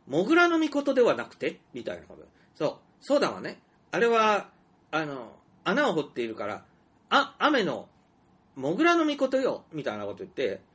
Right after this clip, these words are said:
で、「どうする？どうする？」みたいな、三人の女の子たちが、「どうするって、そりゃ、あの、やるわよ」って言って、で、「誰がやるの？」っつって、「三人いっぺんよ」って言って、なんだろうと思ったら、その女の子たちが引き返してきて、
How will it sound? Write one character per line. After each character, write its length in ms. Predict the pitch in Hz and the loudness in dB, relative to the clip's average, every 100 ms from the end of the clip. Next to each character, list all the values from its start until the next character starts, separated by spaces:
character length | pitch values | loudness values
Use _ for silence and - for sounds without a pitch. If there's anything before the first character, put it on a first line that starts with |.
| _ - | _ -8
で、 120 | 147 | 2
「ど 160 | 302 | 4
う 40 | 349 | 4
す 120 | 151 | 2
る？ 100 | 135 | 0
ど 140 | 254 | 2
う 40 | 302 | 2
す 100 | 147 | -2
る？」 200 | 185 339 | -4 -6
み 120 | 147 117 | -10 -8
た 100 | 101 | -10
い 40 | |
な、 60 | 92 | -6
三 240 | 175 160 | -4 -2
人 160 | 151 135 | -4 -8
の 100 | 107 | -8
女 160 | 113 | -10
の 80 | 104 | -10
子 80 | 95 | -12
た 140 | - | -14
ち 80 | 123 | -6
が、 260 | 123 104 - _ _ - | -4 -4 -10 _ _ 0
「ど 120 | 330 | 2
う 20 | 339 | 2
す 120 | 208 | 0
る 60 | 160 | -2
っ 20 | |
て、 120 | - | -8
そ 140 | - | -6
り 100 | 160 | 0
ゃ、 300 | 143 135 127 - _ _ - | 2 2 -2 -10 _ _ -6
あ 140 | 127 | -4
の、 480 | 120 113 101 90 76 - _ _ _ - | -4 -8 -8 -10 -14 -20 _ _ _ 2
や 180 | 175 | 6
る 80 | 285 | 6
わ 120 | 349 | 6
よ」 240 | 175 107 - | 6 2 -4
っ 40 | - | -14
て 80 | |
言 40 | - | -10
っ 20 | |
て、 300 | - 113 - _ _ - | -4 -4 -4 _ _ -6
で、 280 | 170 123 - _ _ _ _ _ _ _ - | -2 -2 -4 _ _ _ _ _ _ _ -2
「誰 220 | 139 214 | 4 6
が 60 | 262 | 6
や 120 | 139 | 4
る 80 | 117 | 0
の？」 140 | 123 240 | -6 -12
っ 40 | |
つ 100 | - | -12
っ 40 | - | -12
て、 160 | 95 - _ _ _ | -12 -14 _ _ _
「三 220 | - 302 | -2 0
人 120 | 339 | 2
い 40 | 254 | -2
っ 40 | |
ぺ 180 | 214 320 | 0 2
ん 60 | 330 | 2
よ」 280 | 202 113 - | 0 -2 -6
っ 20 | |
て 80 | 170 | -4
言 60 | 160 | -4
っ 40 | |
て、 340 | - 247 113 - _ _ _ | 2 2 2 -4 _ _ _
な 200 | - 139 | -8 -4
ん 80 | 254 | 2
だ 100 | 302 | 4
ろ 120 | 233 | 4
う 60 | 160 | 2
と 60 | 120 | -2
思 100 | 120 | -6
っ 20 | |
た 100 | 120 | -4
ら、 140 | 127 | -4
そ 120 | 117 | -4
の 180 | 151 131 | -6 -2
女 260 | 190 285 285 | -2 0 -2
の 100 | 233 | -2
子 80 | - | -4
た 120 | 214 | -6
ち 80 | - | -8
が 60 | |
引 80 | - | -14
き 80 | - | -6
返 180 | - 233 | -2 -2
し 40 | |
て 80 | - | -4
き 80 | - | -12
て、 340 | - 117 90 | -6 -4 -6